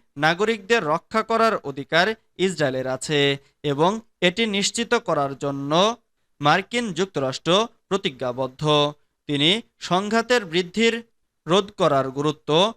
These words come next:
তুলে ধরেন। ব্লিংকেন উল্লেখ করেন, গোলান হাইটসের রকেট হামলা হিজবুল্লাহ চালিয়েছে, সব সংকেত তাই বলছে। তবে হিজবুল্লাহ এই অভিযোগ জোরালোভাবে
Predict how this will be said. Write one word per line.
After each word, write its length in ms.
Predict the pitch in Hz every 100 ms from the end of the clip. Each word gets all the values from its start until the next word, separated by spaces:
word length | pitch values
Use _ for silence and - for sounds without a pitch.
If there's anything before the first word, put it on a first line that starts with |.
| _ -
তুলে 220 | 185 160
ধরেন। 360 | 135 131 135 131 127 _ -
ব্লিংকেন 500 | 143 185 220 220 247 -
উল্লেখ 300 | 165 170 135 -
করেন, 280 | 139 151 190 226 _ _ _ _
গোলান 360 | 143 160 208 226
হাইটসের 580 | 196 180 190 185 233 214 147
রকেট 320 | 165 165 139 -
হামলা 360 | 131 139 156 208 - _ -
হিজবুল্লাহ 400 | 180 180 156 127
চালিয়েছে, 600 | 131 135 135 135 - 147 143 139 _ -
সব 260 | - 202 202
সংকেত 520 | - 196 208 233 226 -
তাই 180 | 175 151
বলছে। 400 | 131 123 - 135 120 - _ -
তবে 300 | 135 135 190 226 _ _
হিজবুল্লাহ 520 | 160 175 196 233 247 226 -
এই 180 | 196 220 -
অভিযোগ 460 | 156 135 139 170 208 _ _ 139
জোরালোভাবে 720 | 160 202 165 131 135 135